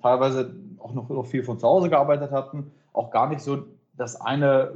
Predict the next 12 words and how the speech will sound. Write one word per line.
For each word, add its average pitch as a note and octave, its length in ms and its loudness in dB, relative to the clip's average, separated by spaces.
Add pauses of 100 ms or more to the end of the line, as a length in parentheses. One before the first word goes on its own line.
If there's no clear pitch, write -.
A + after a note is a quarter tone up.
(160)
große C3 460 -4
Büro B2 460 0
hatten. F#2 280 -4
Heißt, F#2 180 -14
wir A#2 80 -8
brauchten - 360 -6
irgendwo E3+ 200 2
eine C#3+ 120 0
Planung, D#3 520 0 (440)
die, C#3+ 340 0
ähm, B2+ 640 0 (100)
ja, F#2+ 320 0